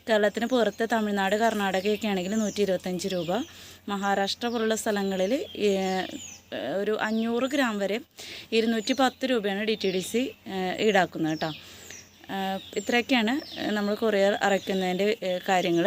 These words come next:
പിന്നെ നമ്മൾ ട്യൂബേഴ്സിൻ്റെ പിക്കുകൾ ട്യൂബേഴ്സ് അയക്കും നന്നായിരിക്കും ഇട്ട് കൊടുക്കുന്നത്, അല്ലാതെ സെപ്പറേറ്റ്, ഉം, നമ്മൾ ഓരോരുത്തർക്കും ഇട്ട് തരുന്നതല്ല ട്ടോ. അതും കൂടി ഒന്ന് പ്രത്യേകം പറയാണ്.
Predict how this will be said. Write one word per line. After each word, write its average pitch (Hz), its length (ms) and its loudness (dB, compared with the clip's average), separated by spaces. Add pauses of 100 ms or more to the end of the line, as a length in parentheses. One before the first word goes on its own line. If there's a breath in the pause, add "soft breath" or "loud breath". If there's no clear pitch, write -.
(140)
പിന്നെ 220 240 0 (380 loud breath)
നമ്മൾ 202 260 2
ട്യൂബേഴ്സിൻ്റെ 214 880 6
പിക്കുകൾ 196 520 2 (300)
ട്യൂബേഴ്സ് 202 720 2
അയക്കും 233 400 4
നന്നായിരിക്കും 220 520 4
ഇട്ട് 196 100 0
കൊടുക്കുന്നത്, 180 420 2
അല്ലാതെ 190 400 2
സെപ്പറേറ്റ്, 196 580 -2 (800 loud breath)
ഉം, 208 340 0
നമ്മൾ 208 260 0 (260)
ഓരോരുത്തർക്കും 196 560 4
ഇട്ട് 214 200 0
തരുന്നതല്ല 170 540 4
ട്ടോ. 175 160 -6 (140)
അതും 175 200 0
കൂടി 175 160 0
ഒന്ന് 185 220 0
പ്രത്യേകം 185 400 -2 (160)
പറയാണ്. 180 500 -2